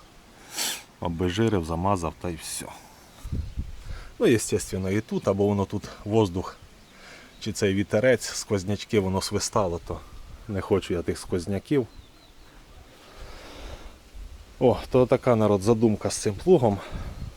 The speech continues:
Ну, коротше, потім буде видно. Ну і треба буде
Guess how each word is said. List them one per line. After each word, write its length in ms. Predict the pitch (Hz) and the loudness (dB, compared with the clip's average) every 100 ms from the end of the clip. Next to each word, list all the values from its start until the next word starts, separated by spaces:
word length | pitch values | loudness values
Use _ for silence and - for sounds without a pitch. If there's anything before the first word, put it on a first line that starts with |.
| - - - - - - - - - - - - - | -18 -20 -20 -20 -20 -20 -20 -20 -20 -20 -20 -16 -2
Ну, 160 | 123 - - | 0 0 -2
коротше, 360 | 104 113 - 101 | 4 4 4 2
потім 320 | 101 107 104 | 2 2 2
буде 200 | 95 101 | 4 4
видно. 360 | 90 90 104 160 | 4 2 2 2
Ну 140 | 165 | 2
і 40 | |
треба 260 | 104 107 95 | 4 4 4
буде 260 | 92 92 | 0 -2